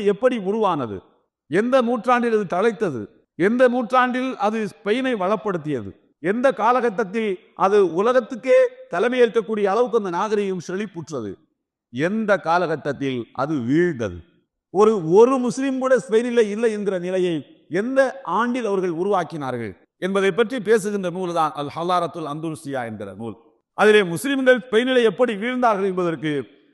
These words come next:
அவர் ஐந்து காரணங்களை சொல்கின்றார் அந்த நூலாசிரியர். அது ஒரு அரபு நூல். அதிலே முதலாவது அவர் சொல்லக்கூடிய காரணம், நான் சொல்லிக்கொண்டே வருகின்றேன், நீங்கள் அப்ப இப்போது இருக்கக்கூடிய நடைமுறையை நீங்கள் உங்கள் மனக்கண்ணு புண்ணை நீங்கள் ஓட்டி பார்த்து கொள்ளுங்கள்.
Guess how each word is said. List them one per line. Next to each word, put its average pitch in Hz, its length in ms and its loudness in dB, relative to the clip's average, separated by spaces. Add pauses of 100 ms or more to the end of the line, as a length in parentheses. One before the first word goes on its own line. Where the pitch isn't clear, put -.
அவர் 170 280 2
ஐந்து 247 340 -2
காரணங்களை 175 500 -6
சொல்கின்றார் 120 560 -10
அந்த 135 200 -6
நூலாசிரியர். 120 560 -6
அது 185 100 -2
ஒரு 175 140 0
அரபு 160 280 -2
நூல். 120 220 -6 (560)
அதிலே 185 280 2
முதலாவது 240 520 4
அவர் 214 180 2
சொல்லக்கூடிய 196 420 0
காரணம், 151 380 -8 (340)
நான் 196 160 -4
சொல்லிக்கொண்டே 240 540 0
வருகின்றேன், 180 600 -2 (340)
நீங்கள் 202 320 0 (120)
அப்ப 185 260 -4
இப்போது 196 440 0
இருக்கக்கூடிய 208 540 -2
நடைமுறையை 226 480 0
நீங்கள் 196 300 -2 (340)
உங்கள் 208 300 0
மனக்கண்ணு 214 420 -2
புண்ணை 208 220 -4
நீங்கள் 180 260 -4
ஓட்டி 160 240 -6
பார்த்து 127 300 -8
கொள்ளுங்கள். 98 440 -16